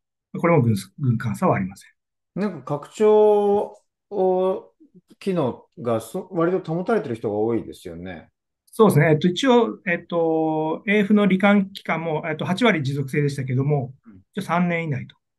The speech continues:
Speaker 2: うん。
Speaker 1: いうことだったので、まあ、それもあるのかもしれません。
Speaker 2: ちなみに、後で出てくるかもしれませんが、メディカルアーム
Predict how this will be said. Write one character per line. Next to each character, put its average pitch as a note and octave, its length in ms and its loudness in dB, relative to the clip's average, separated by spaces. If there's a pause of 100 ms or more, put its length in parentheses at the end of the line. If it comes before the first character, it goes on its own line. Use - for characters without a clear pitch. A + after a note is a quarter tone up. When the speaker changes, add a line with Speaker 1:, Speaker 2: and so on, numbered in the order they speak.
(680)
Speaker 2:
う C#3+ 60 -16
ん。 B2+ 180 -12
Speaker 1:
い A#2+ 100 -12
う A#2+ 60 -16
こ A#2+ 80 -20 (220)
と A#2 40 -16
だ A#2 100 -18
っ - 40 -20
た C3 100 -14
の A#2+ 60 -8
で、 C3 80 -6
ま E3+ 100 -2
あ、 C3 40 -4
そ D3 100 -4
れ F#3 80 -2
も E3+ 260 -2
あ E3 40 -2
る D3 100 -2
の B2 100 -2
か C#3 140 -12
も B2 80 -4
し - 80 -14
れ G2+ 100 -12
ま - 100 -20
せ - 60 -20
ん。 - 40 -20 (480)
Speaker 2:
ち - 100 -8
な F3 100 -2
み F3 120 -2
に、 E3+ 120 0
後 F#3 220 2
で C#3 140 0
出 C#3 120 -2
て D3+ 100 -2
く C#3+ 80 -2
る B2 80 -4
か A2+ 80 -6
も G#2+ 80 -6
し G2+ 80 -8
れ A2 60 -4
ま A2 80 -6
せ G#2+ 100 -8
ん A2 40 -6
が、 G2+ 60 -8
メ A#2 140 -4
デ D3 80 -2
ィ E3 40 -6
カ G#3+ 100 -2
ル G#3+ 100 2
ア G#3 60 2
ー - 20 2
ム C#3+ 260 -4